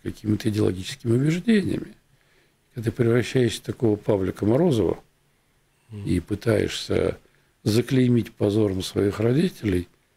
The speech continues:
Speaker 1: твои родители — люди, скорее всего, большую часть жизни прожившие при советской власти. У них свои взгляды, они могут быть ошибочными,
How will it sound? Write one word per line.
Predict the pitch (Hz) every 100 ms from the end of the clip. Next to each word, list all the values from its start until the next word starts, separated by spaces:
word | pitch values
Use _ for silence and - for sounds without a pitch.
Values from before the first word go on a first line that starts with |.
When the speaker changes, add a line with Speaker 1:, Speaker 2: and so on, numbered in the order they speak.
| - _ _ _ _ _ _
Speaker 1:
твои | 208
родители — | 226 233 233 -
люди, | 131 160
скорее | 165 - 101 127
всего, | 131 - 123 123
большую | 98 98 95 139 123
часть | - 95
жизни | 87 117 131
прожившие | 117 - 87 98 - - 104
при | -
советской | 95 - 85 80 -
власти. | - - - - - _ _ _ _ _ _ _ _ _ _ _ _
У | -
них | 120 151
свои | - 117 117
взгляды, | 113 135
они | 151
могут | 170 156
быть | -
ошибочными, | - - 127 101 - - - -